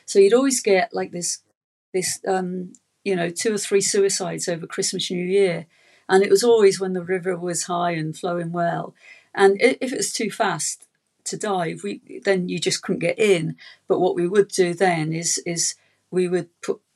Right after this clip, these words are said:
boats in day after day after day. And normally bodies, depending on water temperature, would come up within about two to three weeks because of the gases in the body. And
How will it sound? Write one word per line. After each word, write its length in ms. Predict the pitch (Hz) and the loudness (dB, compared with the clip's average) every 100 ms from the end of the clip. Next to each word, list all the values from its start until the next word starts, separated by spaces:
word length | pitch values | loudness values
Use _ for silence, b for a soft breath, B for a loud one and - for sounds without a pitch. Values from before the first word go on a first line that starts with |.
| _ | _
boats 380 | 196 196 196 - | 2 2 2 -2
in 420 | 170 165 170 180 _ _ | -2 -4 -6 -8 _ _
day 200 | 196 190 | 2 4
after 240 | 185 - | 2 -4
day 160 | 185 180 | -6 -4
after 240 | 175 - | -4 -4
day. 520 | 180 190 175 160 165 - b b b | 0 2 2 0 -6 -8 b b b
And 260 | 185 185 196 | 0 2 2
normally 580 | 208 220 196 175 170 170 _ _ | 0 0 0 0 -2 -6 _ _
bodies, 440 | 185 185 175 170 | -2 0 0 0
depending 260 | 202 220 196 | -4 0 0
on 120 | 180 | 0
water 200 | 180 185 | -2 -2
temperature, 460 | - 180 160 - 165 | -2 -2 -2 -6 -6
would 120 | 165 | -8
come 220 | - 214 | -4 -2
up 180 | 165 - | 0 -2
within 280 | 175 170 165 | -4 -4 -4
about 240 | 160 160 | -4 -4
two 180 | - 190 | -2 -2
to 140 | 160 170 | -2 -6
three 260 | 185 170 | -4 -2
weeks 580 | 170 185 156 - - - b b b b | 4 4 4 0 -2 -2 b b b b
because 280 | 180 180 196 | -4 2 2
of 60 | 170 | 4
the 80 | 170 | 4
gases 460 | 185 - - 156 | 4 4 -2 0
in 100 | 175 | -2
the 80 | 170 | 0
body. 480 | 185 180 175 165 160 b b b b b _ - | 0 0 -2 -6 -8 b b b b b _ 2
And 420 | 180 180 175 | 2 2 -2